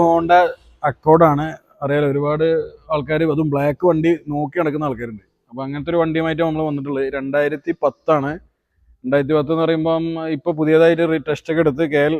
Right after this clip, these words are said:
രജിസ്ട്രേഷൻ ആയിട്ടുണ്ട്, കെ എൽ എയ്റ്റി ഫോറിലേക്ക് മാറ്റിയിട്ടുണ്ട്. അപ്പോൾ രണ്ടായിരത്തി മുപ്പത് വരെ പേപ്പേഴ്സൊക്കെ ക്ലിയർ ആണ്. പിന്നെ ഓണർഷിപ്പ് തേ-, തേർഡ് ഓണർ, ഫോർത്ത് ഓണർ ഒക്കെ അങ്ങനെ, തേർഡോ ഫോർത്തോ ആയിട്ടുണ്ട് ഓണർഷിപ്പ്. പിന്നെ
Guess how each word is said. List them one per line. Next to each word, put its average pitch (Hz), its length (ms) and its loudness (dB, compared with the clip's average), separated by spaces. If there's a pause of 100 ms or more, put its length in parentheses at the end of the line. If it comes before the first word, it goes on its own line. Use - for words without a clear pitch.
(320)
രജിസ്ട്രേഷൻ 151 460 -6
ആയിട്ടുണ്ട്, 135 260 -6
കെ 135 80 -2
എൽ 139 100 -2
എയ്റ്റി 131 280 -6
ഫോറിലേക്ക് 143 420 -4
മാറ്റിയിട്ടുണ്ട്. 135 480 -10
അപ്പോൾ 135 140 -6
രണ്ടായിരത്തി 139 440 -10
മുപ്പത് 147 340 -2
വരെ 147 140 2 (140)
പേപ്പേഴ്സൊക്കെ 139 580 -4
ക്ലിയർ 131 260 -4
ആണ്. 123 120 -14 (600)
പിന്നെ 131 300 -6 (140)
ഓണർഷിപ്പ് 135 520 -6 (380)
തേ-, 139 160 -4 (260)
തേർഡ് 139 280 -2
ഓണർ, 147 180 -4 (520)
ഫോർത്ത് 139 260 -2
ഓണർ 143 200 0
ഒക്കെ 139 160 -2
അങ്ങനെ, 135 220 -6
തേർഡോ 135 300 -2
ഫോർത്തോ 139 340 -2
ആയിട്ടുണ്ട് 123 280 -6 (100)
ഓണർഷിപ്പ്. 117 360 -16 (760)
പിന്നെ 127 300 -4